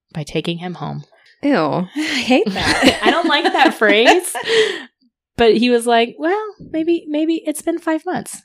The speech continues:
Speaker 1: You know,
Speaker 3: Try it
Speaker 1: just
Speaker 3: out.
Speaker 1: try it out. See if it is your son after all." Like, a mother wouldn't know.
Speaker 3: Five months is really not
Speaker 1: Immediately.
Speaker 3: that long to, like, just completely
Speaker 1: Right.
Speaker 3: forget what your,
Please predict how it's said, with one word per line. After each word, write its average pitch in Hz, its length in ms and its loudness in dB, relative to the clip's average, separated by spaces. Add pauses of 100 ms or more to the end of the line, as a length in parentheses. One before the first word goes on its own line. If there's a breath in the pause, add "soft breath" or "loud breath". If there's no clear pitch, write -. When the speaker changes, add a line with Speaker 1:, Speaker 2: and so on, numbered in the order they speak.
Speaker 1:
You 277 120 -8
know, 277 60 -6
Speaker 3:
Try 359 100 -2
it - 40 0
Speaker 1:
just 254 80 2
Speaker 3:
out. 143 300 -2
Speaker 1:
try 392 200 0
it 359 80 2
out. - 180 -2
See 339 140 4
if 349 100 2
it 311 80 2
is 277 160 0
your 208 80 -2
son 170 220 -6
after 175 280 -8
all." - 300 -12 (220)
Like, 226 160 2
a 233 80 2
mother 208 340 4
wouldn't 170 380 -2
know. 139 360 -4
Speaker 3:
Five 320 300 -4
months 330 240 0
is 208 140 0
really 202 180 4
not 190 60 2
Speaker 1:
Immediately. 170 480 2
Speaker 3:
that 180 180 4
long 185 300 -2
to, 202 120 -8
like, 165 220 -6
just - 220 -6
completely 247 460 2
Speaker 1:
Right. 254 40 0
Speaker 3:
forget 190 380 -4
what 147 140 -2
your, 151 160 -6